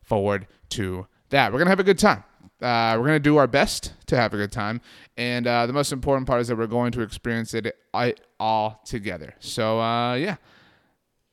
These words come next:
Hopefully we have some Cowboys stuff to talk about this week,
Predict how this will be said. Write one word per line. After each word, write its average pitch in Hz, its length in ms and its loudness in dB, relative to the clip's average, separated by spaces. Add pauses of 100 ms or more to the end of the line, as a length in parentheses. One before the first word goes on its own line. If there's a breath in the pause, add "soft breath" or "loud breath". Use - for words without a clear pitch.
Hopefully 175 300 2
we 185 60 6
have 180 140 4
some 185 120 -4
Cowboys 170 320 2
stuff 135 140 0
to 123 60 -6
talk 117 220 -2
about 110 240 -4
this 107 180 -10
week, 101 280 -12